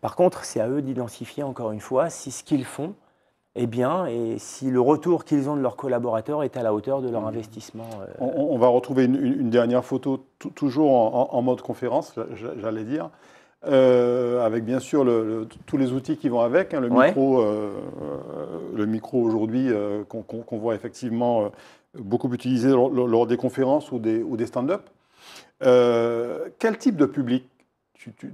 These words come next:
Speaker 2: tu, tu retrouves dans ces, dans ces conférences-là ?
Speaker 1: Là, en l'occurrence, à Antibes, ils étaient une,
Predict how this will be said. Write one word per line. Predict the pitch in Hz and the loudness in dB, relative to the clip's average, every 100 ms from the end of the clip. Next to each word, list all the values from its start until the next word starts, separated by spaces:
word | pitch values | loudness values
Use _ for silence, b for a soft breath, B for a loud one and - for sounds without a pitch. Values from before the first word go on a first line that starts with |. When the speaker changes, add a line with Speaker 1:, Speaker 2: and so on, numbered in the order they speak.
| - | -16
Speaker 2:
tu, | 110 | -20
tu | - | -6
retrouves | 113 120 - 135 | -4 -4 -4 -4
dans | 117 | -4
ces, | - 117 | -6 -8
dans | 107 117 | -8 -12
ces | 117 | -12
conférences-là ? | 113 101 104 101 113 113 - b b b b b b b b b - | -12 -12 -14 -16 -18 -18 -20 b b b b b b b b b 4
Speaker 1:
Là, | 143 | 6
en | |
l'occurrence, | 175 165 185 180 | 8 4 0 2
à | 147 | 0
Antibes, | 135 - 160 | 0 -4 -2
ils | 139 | -2
étaient | 131 - 143 139 | -4 -4 -2 -2
une, | 139 139 135 131 | -6 -8 -8 -10